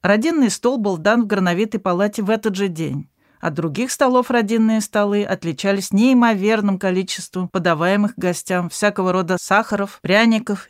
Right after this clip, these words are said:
и овощей, вареных и сушеных. Стол новорожденного Петра в буквальном смысле загроможден был этими разнообразными изделиями.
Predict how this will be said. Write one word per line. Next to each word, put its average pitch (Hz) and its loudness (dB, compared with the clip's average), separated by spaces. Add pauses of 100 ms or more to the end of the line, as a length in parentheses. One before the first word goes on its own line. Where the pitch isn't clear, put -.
и 233 2
овощей, 175 0
вареных 180 0
и 190 -4
сушеных. 151 -12 (320)
Стол 320 2
новорожденного 226 4
Петра 202 0
в 240 0
буквальном 233 2
смысле 214 -2
загроможден 185 2
был - -2
этими 180 -2
разнообразными 185 0
изделиями. 185 -2